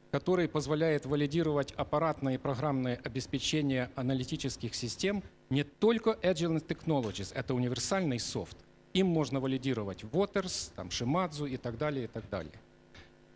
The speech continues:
В компании Alsichrome и в компании Campilab работают, э, обученные специалисты, которые обладают значительным опытом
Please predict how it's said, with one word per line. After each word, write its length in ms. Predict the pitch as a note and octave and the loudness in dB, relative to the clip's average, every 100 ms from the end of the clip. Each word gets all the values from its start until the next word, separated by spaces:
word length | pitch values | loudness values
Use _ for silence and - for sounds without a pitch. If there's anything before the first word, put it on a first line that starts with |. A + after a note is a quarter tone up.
| - - - | -20 -20 -4
В 40 | |
компании 540 | D#3 D3 - A3 A#3 A#3+ | 0 2 4 4 4 2
Alsichrome 760 | G3+ G#3 - A3+ - E3 G#2+ - | 0 0 -2 -4 2 2 2 0
и 80 | |
в 80 | A#2+ | -2
компании 500 | - B2 - F3 F#3 | 0 0 2 2 0
Campilab 720 | - F3 D3 - B2+ A2 G#2+ - - - | 2 2 2 0 0 0 0 -4 -8 -2
работают, 760 | C3+ E3+ F#3 E3+ D#3 D3+ - - | 0 0 0 2 2 0 -8 -8
э, 60 | C#3+ | -4
обученные 720 | D#3 C#3 F3+ - C#3+ C3 A#2+ | -2 0 0 0 2 2 0
специалисты, 720 | - B2+ - C3 G3 - G#3 | -2 -2 0 0 -2 -4 -4
которые 400 | C#3 - C#3+ B2+ | -4 0 0 0
обладают 480 | A#2+ B2 D#3 D#3+ B2+ | -2 -2 0 0 -2
значительным 840 | A#2+ B2 - F3 D#3 D3 C3+ A#2+ - | -2 -2 0 0 0 0 -2 -4 0
опытом 560 | C#3+ C3+ C#3 - C#3+ | 2 2 0 -4 -4